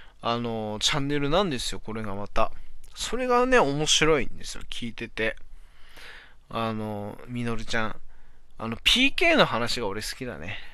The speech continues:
あんま詳しいことは言えないから言わないけどもさ。で、まあ、それが好きで聞いたり、まあ、あとは佐藤春樹ちゃんのね、あの、佐藤さん、田舎で暮らす佐藤さんと、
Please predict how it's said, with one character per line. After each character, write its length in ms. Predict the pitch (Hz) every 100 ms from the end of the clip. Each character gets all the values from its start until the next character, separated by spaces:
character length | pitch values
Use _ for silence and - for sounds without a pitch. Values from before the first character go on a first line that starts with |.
| -
あ 120 | 120
ん 40 | - 151
ま 80 | 175
詳 260 | 175 208
し 100 | -
い 80 | 285
こ 100 | 175
と 100 | 127
は 60 | 110
言 100 | 120
え 60 |
な 100 | 151
い 80 | 156
か 100 | 113
ら 80 | 85
言 100 | 107
わ 100 | 151
な 80 | 185
い 100 | 185
け 120 | -
ど 100 | -
も 140 | -
さ。 240 | - 95 - - - - - - - - - - -
で、 220 | 117 120 113
ま 100 | 113
あ、 40 |
そ 160 | - 120
れ 120 | 120
が 80 | 117
好 260 | - -
き 160 | - 113
で 360 | 90 92 - - - -
聞 220 | - 113
い 40 |
た 200 | - 107
り、 320 | 98 175 139 - - - -
ま 120 | 139
あ、 20 | 156
あ 60 |
と 100 | 139
は 80 | 98
佐 240 | - 139
藤 120 | 127 104
春 220 | 117 123
樹 120 | -
ち 100 | 110
ゃ 60 | 87
ん 80 |
の 100 | 95
ね、 220 | 143 226 - - - - -
あ 140 | 107
の、 200 | 110 98
佐 220 | 98 - 113
藤 260 | 107 98
さ 180 | - -
ん、 100 | 104
田 160 | 127 127
舎 240 | 123 120 - - - - -
で 100 | 127
暮 200 | - 135
ら 60 | 139
す 120 | -
佐 280 | 123 - 147
藤 140 | 127 113
さ 160 | 104
ん 80 | 113
と、 320 | - 202 170